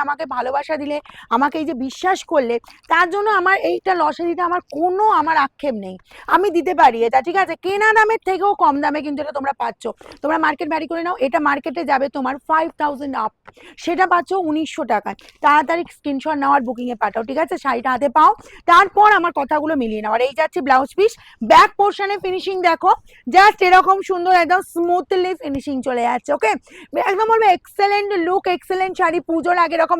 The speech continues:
ধামাকাদার অফার পাচ্ছ, just বলবো লুটে নাও, এটা পেয়ে যাচ্ছ হোয়াইট পিঙ্ক। আচ্ছা, এবার আমি যাব তোমার এই কালারটা,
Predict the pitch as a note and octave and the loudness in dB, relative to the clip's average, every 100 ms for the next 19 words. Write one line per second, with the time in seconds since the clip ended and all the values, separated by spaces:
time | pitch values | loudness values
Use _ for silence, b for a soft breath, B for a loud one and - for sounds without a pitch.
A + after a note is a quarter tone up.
0 | D4+ C#4 D4 E4 D#4+ D#4 C#4+ D#4 E4 D#4+ | 0 0 0 0 4 4 4 2 0 -2
1 | F#4 F#4 B F4+ - F#4 G#4 F4 F#4+ F#4 | -2 -4 B -20 4 8 8 8 6 6
2 | G4 D#4+ C#4+ F4+ F4 F4+ E4 E4 E4 E4 | 4 2 0 0 2 0 0 -2 0 0
3 | D#4+ F#4 E4+ D4 D4 D4+ - F4+ D#4 - | 0 0 2 4 4 0 -6 -6 -6 -8
4 | B B B - E4 - G3+ C#4 E4+ A4 | B B B 4 4 4 2 4 6 6
5 | G4+ F#4 F4+ F4+ D#4 E4 E4 E4 E4+ - | 6 2 2 4 4 2 -2 -2 -2 -2
6 | E4 E4 E4 B3+ B3 - B3 | -2 0 2 2 2 0 0